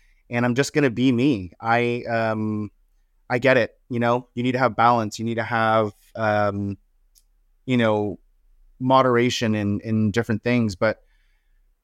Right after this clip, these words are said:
for me, if you ask me, "Hey, you have a week-long vacation, what do you wanna do?" I, I would say, you know, Hawaii would be fun, but y-, you know what I would love to do in Hawaii? I would l-, love to be talking about business. I would <laughs> love to be talking about building a new business or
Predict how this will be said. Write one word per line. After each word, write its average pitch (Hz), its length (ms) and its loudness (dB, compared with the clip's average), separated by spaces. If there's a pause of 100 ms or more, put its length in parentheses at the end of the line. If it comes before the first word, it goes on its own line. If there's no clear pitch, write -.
(400)
for 170 140 -2
me, 208 360 4
if 156 220 -2
you 170 260 0
ask 156 360 0
me, 127 320 0
"Hey, 139 520 0
you 139 300 -4
have 147 160 2
a 139 60 2
week-long 143 480 0
vacation, 127 480 -2
what 117 80 -2
do 117 40 -2
you 120 80 0
wanna 117 200 -4
do?" 123 360 0
I, 107 280 -2
I 123 140 0
would 120 180 -4
say, 135 260 0
you 165 140 0
know, 160 160 2
Hawaii 147 320 2
would 143 120 0
be 127 120 -2
fun, 120 340 -2
but 123 280 0 (120)
y-, 165 220 -4
you 175 100 0
know 175 80 4
what 180 100 6
I 170 40 6
would 160 120 4
love 131 180 2
to 170 100 -4
do 185 100 4
in 185 80 0
Hawaii? 190 320 2
I 139 80 0
would 139 140 0
l-, 127 260 -4
love 135 300 0
to 165 80 -4
be 156 80 2
talking 135 360 -2
about 135 280 -2
business. - 520 -4
I 117 60 -6
would 117 100 -2
<laughs> 131 80 -4
love 131 80 -14
to - 120 -8
be 185 100 0
talking 147 360 2
about 131 260 2
building 143 280 2
a 117 60 0
new 107 140 -2
business 98 480 -8
or 110 180 -2